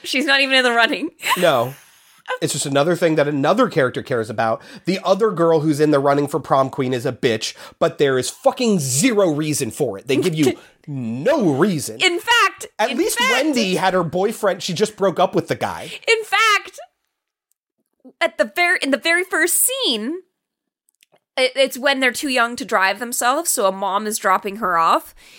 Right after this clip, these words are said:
Speaker 1: So her friend Lisa is like, "You've gotta try out for cheerleading squad."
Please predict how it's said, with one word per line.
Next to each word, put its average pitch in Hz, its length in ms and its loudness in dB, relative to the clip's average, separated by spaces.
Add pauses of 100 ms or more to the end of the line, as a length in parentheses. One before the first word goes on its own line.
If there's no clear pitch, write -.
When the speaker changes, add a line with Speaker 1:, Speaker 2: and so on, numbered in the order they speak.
(520)
Speaker 1:
So 277 280 0
her 269 100 2
friend 269 380 0
Lisa 285 540 0
is 220 300 0
like, 214 360 2
"You've 254 100 -6
gotta 285 300 2
try 277 280 0
out 196 120 -2
for 240 100 -4
cheerleading 320 560 -4
squad." 135 560 -2